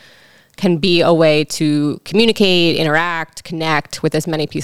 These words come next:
people as possible, right? We might, might not speak the same language or come from the same place or understand at all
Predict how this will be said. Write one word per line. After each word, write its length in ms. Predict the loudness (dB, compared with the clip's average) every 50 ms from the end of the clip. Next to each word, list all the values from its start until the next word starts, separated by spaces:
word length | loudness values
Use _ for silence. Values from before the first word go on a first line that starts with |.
| -10 _ _
people 200 | -6 -2 -2 -2
as 100 | -2 -2
possible, 540 | -4 -4 -4 -4 -6 -8 -8 -8 -8 -10 -12 -14 -18 -20 -20 -8 -2
right? 180 | 0 0 2 2
We 80 | 0
might, 220 | 0 0 -2 -4 -6 -10 -6
might 160 | -4 -4 -2
not 140 | -2 -4 -4
speak 180 | -6 -10 -10 -10
the 60 | -10
same 200 | -8 -6 -4 -2
language 500 | -2 -2 -2 -2 -4 -4 -4 -6 -6 -8
or 40 | -10
come 200 | -10 -10 -8 -4
from 180 | -4 -4 -2 -2
the 60 | -4 -4
same 420 | -4 -4 -4 -4 -4 -6 -8 -6
place 420 | -2 -2 0 0 0 0 -2 -2 -4
or 120 | -2 -2
understand 560 | 0 0 0 0 -2 -2 -2 -2 -2 0 0 0
at 140 | 0 0 2
all 540 | 2 4 4 4 2 2 -2 -4 -6 -8 -12